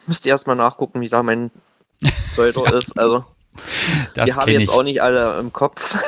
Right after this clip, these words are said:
Speaker 2: Also,
Speaker 1: Ja.
Speaker 2: schrei-, also, liebes Publikum, wenn ihr möchtet, schreibt einfach eine E-Mail, die kommt auf jeden Fall an. Und wenn die Mail dann irgendwie doch nochmal zurückkommt, dann, äh, gebe ich auch gerne dein Instagram-Konto weiter. Ist das in Ordnung für dich?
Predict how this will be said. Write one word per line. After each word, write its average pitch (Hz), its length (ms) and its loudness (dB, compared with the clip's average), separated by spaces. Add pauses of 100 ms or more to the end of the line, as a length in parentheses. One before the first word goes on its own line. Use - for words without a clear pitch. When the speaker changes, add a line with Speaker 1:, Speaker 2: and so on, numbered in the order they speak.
(1300)
Speaker 2:
Also, 127 160 0
Speaker 1:
Ja. - 120 -2
Speaker 2:
schrei-, 90 180 0 (460)
also, 120 220 2
liebes 175 360 0
Publikum, 135 680 0
wenn 117 100 -2
ihr 120 100 0
möchtet, 104 340 0
schreibt - 220 -2
einfach 143 220 2
eine 123 120 4
E-Mail, 143 280 0
die 135 100 -8
kommt 147 300 0
auf - 140 0
jeden 135 220 2
Fall 107 220 0
an. 123 300 0 (880)
Und 120 140 2
wenn 117 140 2
die 127 80 2
Mail 131 240 0
dann 123 140 0
irgendwie 139 200 0
doch 135 200 0
nochmal 131 280 2
zurückkommt, 131 500 0
dann, 120 360 2
äh, 110 580 0 (300)
gebe 117 180 0
ich 110 100 0
auch 104 80 0
gerne 104 200 2
dein 104 100 4
Instagram-Konto 98 720 0
weiter. - 440 0
Ist - 180 -6
das 127 100 0
in - 60 0
Ordnung - 280 -2
für 135 100 -2
dich? - 240 -10